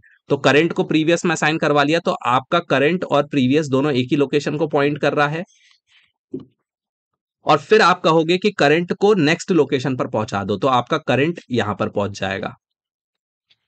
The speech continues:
और फिर आप चेक करोगे कि क्या आपका लूप दोबारा से चलेगा, क्या आपका नेक्स्ट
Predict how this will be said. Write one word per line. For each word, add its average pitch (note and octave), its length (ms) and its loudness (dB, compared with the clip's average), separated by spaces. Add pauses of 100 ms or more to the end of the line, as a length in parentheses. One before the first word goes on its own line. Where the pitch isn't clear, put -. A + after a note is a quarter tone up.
(560)
और D3+ 160 2
फिर G#3 120 4
आप F#3+ 140 2
चेक F#3+ 240 0
करोगे F3 320 2
कि G3+ 140 -2 (120)
क्या F3 160 4
आपका F3 840 2
लूप C#3 240 2
दोबारा C#3+ 300 2
से F3 80 -6
चलेगा, E3+ 300 -4 (500)
क्या F#3+ 140 4
आपका D#3+ 420 0
नेक्स्ट F3 400 -2